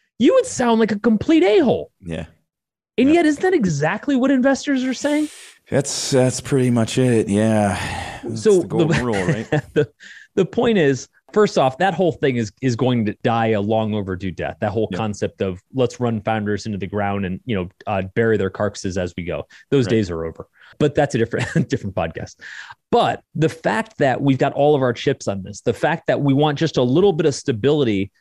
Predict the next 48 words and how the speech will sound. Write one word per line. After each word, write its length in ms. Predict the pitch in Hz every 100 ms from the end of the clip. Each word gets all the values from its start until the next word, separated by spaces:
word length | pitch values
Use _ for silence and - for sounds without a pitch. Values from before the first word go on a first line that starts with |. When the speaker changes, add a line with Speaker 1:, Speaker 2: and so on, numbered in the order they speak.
| _ -
Speaker 1:
and, 160 | 139
heaven 400 | 117 - 165 160
forbid, 480 | 123 123 120 139 101 - _
a 80 | -
little 220 | 139 160
bit 100 | 135
of 80 | 117
safety 500 | - - 165 156 117
to 80 | 92
build 320 | 98 113 139
from, 280 | - 185 220 - _ _
Speaker 2:
Yeah. 180 | - -
Speaker 1:
because 240 | 143 196 160
we 80 |
have 140 | 214 143
lives, 380 | 180 190 135 117
we 60 |
have 100 | 147
families, 560 | - 185 196 175 131 107
we 100 | 139
have, 160 | 151 127
Speaker 2:
Right. 140 | 82
Speaker 1:
you 60 | 139
know, 40 |
consequences 760 | - 175 196 160 - 127 127 113
like 160 | 117
everyone 300 | 135 143 127
else. 300 | 120 185 - - - - _ _ -
Everyone 320 | - 262 226
else 180 | 233 -
expects 440 | 175 - - 185 -
to 80 | 185
get 100 | 160
a 60 |
paycheck 460 | 147 160 151 147 -
for 100 | 151
their 120 | 123
work. 320 | 113 131 98 -
It 140 | 131 -
shouldn't 340 | - 233 202
be 100 | 185
unreasonable 720 | 185 139 120 160 143 151 139
for 180 | 135 135
us 140 | 123 -
to 120 | 117
expect 400 | 107 - 107 -
the 60 | 95
same. 240 | - 82